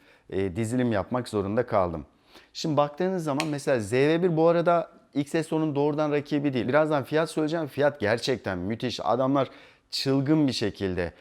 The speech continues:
piyasaya girecekler. Fiyat konusu çok önemli. Fiyatlar birbirine yakın gibi. Yani şu küçük arkadaşın fiyatı neredeyse Fuji'nin fiyatına yakın. Bu birazcık daha pahalı lensiyle beraber ama, e, yedi bin liraya yakın bir fiyat varken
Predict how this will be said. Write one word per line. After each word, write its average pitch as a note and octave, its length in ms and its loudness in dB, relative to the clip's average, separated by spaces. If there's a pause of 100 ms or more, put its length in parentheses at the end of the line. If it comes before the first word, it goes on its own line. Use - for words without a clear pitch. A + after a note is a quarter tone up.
(180)
piyasaya G2+ 400 0
girecekler. G2 640 -4 (240)
Fiyat A#2 300 -4
konusu G#2 280 -4
çok B2+ 200 -2
önemli. G2+ 400 -2 (300)
Fiyatlar F#3+ 760 2
birbirine D#3 320 2
yakın E3 500 0
gibi. C#3+ 300 4 (380)
Yani B2 320 2
şu C#3+ 140 -8
küçük D3+ 300 -4
arkadaşın C3 600 0 (300)
fiyatı E3 600 2 (320)
neredeyse D3 600 0
Fuji'nin D3+ 640 -4
fiyatına C#3+ 480 0
yakın. D3+ 540 0
Bu F#3+ 160 -2
birazcık C3 400 0
daha C#3+ 220 0
pahalı A#2 520 0 (120)
lensiyle A2 520 -2
beraber C#3 360 0
ama, G2 300 -2 (400)
e, - 100 -4
yedi A2 440 0
bin D3+ 120 4
liraya B2 180 2
yakın G#2 320 -2
bir F#2 100 -4
fiyat D3 360 0
varken A2 380 -2